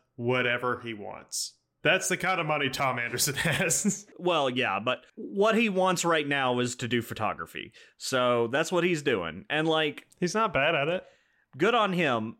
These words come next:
Speaker 2: But as far as MySpace goes, like, it was probably a bad move. But I think the, I mean, the real issue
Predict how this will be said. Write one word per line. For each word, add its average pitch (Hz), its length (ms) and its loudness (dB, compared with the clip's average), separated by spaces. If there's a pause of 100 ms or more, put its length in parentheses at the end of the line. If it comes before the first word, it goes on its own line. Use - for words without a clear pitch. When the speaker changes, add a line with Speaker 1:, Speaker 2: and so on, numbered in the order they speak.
Speaker 2:
But 185 260 0
as 202 140 0
far 247 160 4
as 180 180 0 (140)
MySpace 139 680 -2
goes, 98 580 -2 (460)
like, 117 220 0
it 131 120 -2
was 135 160 -4
probably 120 440 0
a 98 40 -2
bad 95 300 -2
move. 92 320 -6
But 143 140 -2
I 170 80 0
think 190 320 -4
the, 120 160 -2 (180)
I 147 100 -2
mean, 127 200 -4
the 113 140 0
real 127 580 0
issue 101 600 -4